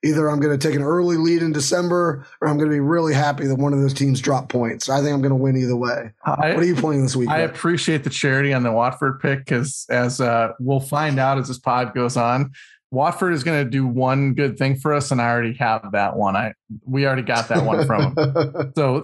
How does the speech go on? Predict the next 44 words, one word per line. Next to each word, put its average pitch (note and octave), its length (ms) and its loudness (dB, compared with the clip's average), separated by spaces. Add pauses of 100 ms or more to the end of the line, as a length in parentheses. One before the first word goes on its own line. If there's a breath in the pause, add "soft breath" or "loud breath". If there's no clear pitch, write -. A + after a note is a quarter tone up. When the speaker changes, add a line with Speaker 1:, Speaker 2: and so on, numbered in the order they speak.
Speaker 2:
thank E3 300 0
you C#3 100 0
for C3+ 160 0
just B2 220 0
basically B2+ 420 -2
wasting A#2 460 0
a - 20 0
pint G#2+ 320 0
right F#2+ 240 0
there. F#2+ 240 -2 (320 soft breath)
Uh, D3+ 180 0
for - 160 -2
me, F3+ 200 2
though, A3+ 280 2
I'm E3 200 0
gonna G3+ 120 0
go, F3+ 320 2
I'm D3+ 140 0
gonna F3+ 140 -2
take F3 220 -2
that D#3+ 200 0
plus D#3+ 180 -2
five D3+ 240 0
twenty-five C#3+ 440 -2
line C#3 140 0
that C3 40 0
we A#2+ 100 0
just C3+ 240 -2
talked C3 280 -2
about B2+ 180 0
in A2+ 60 -4
the A#2 60 0
Arsenal-Everton C3 680 -2
game, C#3 360 0 (220)
uh, A#2+ 200 2
for A#2+ 200 -4
one C#3 220 0
pint. F#3 380 -2 (100)
I A2+ 100 2
think, B2+ 320 -4 (300)
like A#2+ 100 0
I B2 60 2
said, A2+ 300 0
that, A#2 240 -2